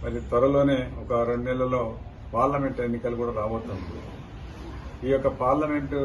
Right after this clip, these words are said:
ఎన్నికల సందర్భంగా మరి అనేక రాజకీయ పక్షాలు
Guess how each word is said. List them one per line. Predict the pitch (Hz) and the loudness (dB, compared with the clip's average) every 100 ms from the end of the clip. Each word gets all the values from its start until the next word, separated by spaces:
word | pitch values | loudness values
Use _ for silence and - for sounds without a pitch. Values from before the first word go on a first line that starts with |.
| 139 139 - - - - | 0 -4 -10 -12 -12 -8
ఎన్నికల | 123 139 143 139 | -2 0 2 0
సందర్భంగా | - 127 131 127 131 131 127 113 113 - - - - - | 0 0 2 4 2 6 6 6 0 -10 -8 -8 -10 -8
మరి | 117 120 120 113 113 113 - - - - - - - - - | -2 0 2 0 -2 -8 -12 -14 -14 -14 -14 -14 -14 -14 -8
అనేక | 110 127 127 131 120 113 - - 107 | 0 2 4 6 6 4 -2 -4 -2
రాజకీయ | 113 120 127 | -2 0 -2
పక్షాలు | 120 120 - 127 123 120 | 0 -2 -2 -2 0 -4